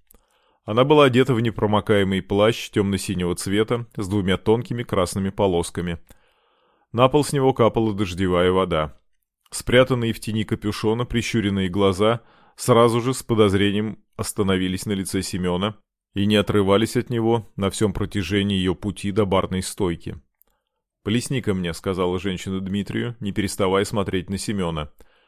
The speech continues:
Дмитрий опустил нож с явным облегчением, поставил на стойку пыльный стакан и налил в него мутно-желтую маслянистую жидкость. Женщина сняла капюшон, убрала прилипшие к колбу мокрые мышиного цвета волосы,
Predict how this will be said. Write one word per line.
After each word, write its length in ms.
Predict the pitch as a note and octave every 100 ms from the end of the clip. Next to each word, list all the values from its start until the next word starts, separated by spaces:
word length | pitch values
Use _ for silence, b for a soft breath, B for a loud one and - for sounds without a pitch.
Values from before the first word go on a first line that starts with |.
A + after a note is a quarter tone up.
| b b _
Дмитрий 500 | F#2+ A2+ B2+ B2+ B2
опустил 500 | A2+ G#2+ - G#2+ F2+
нож 240 | F#2+ A2
с 80 | -
явным 400 | G#2 F#2+ F#2 F2+
облегчением, 760 | E2+ F#2 E2+ - F2+ F2+ G2 G#2+ b b b
поставил 420 | A2 G#2 C#3 C3+
на 80 | G#2
стойку 340 | G2 C#3 - G#2+
пыльный 320 | A2 G2 F#2
стакан 560 | - F2+ D#2+ G2 A#2+ A#2+ -
и 80 | F#2+
налил 320 | F#2 G2 A#2+
в 60 | A2+
него 240 | A#2+ A#2+
мутно-желтую 720 | A2 F2+ F2 F2+ G2+ G#2+ A2
маслянистую 760 | G2 F#2 F#2+ E2 F2 - F#2+ F#2
жидкость. 580 | F#2 F#2 - - - _ _ _ _ _ _ -
Женщина 540 | F#2+ B2 C3 D3 C#3
сняла 340 | C3+ A2+ G2 F#2+
капюшон, 600 | F#2+ G2+ F#2 G2+ G#2 - _ b b b
убрала 420 | A2 G#2 A2 G#2+ B2
прилипшие 540 | G2+ G#2 G2 - F#2+
к 60 | G2+
колбу 280 | F#2+ F#2
мокрые 380 | F2+ F#2 F2+ F2+
мышиного 480 | F#2 F2+ G#2 F2 E2+
цвета 360 | - F#2+ E2 F2+
волосы, 520 | F2+ G#2+ A2+ -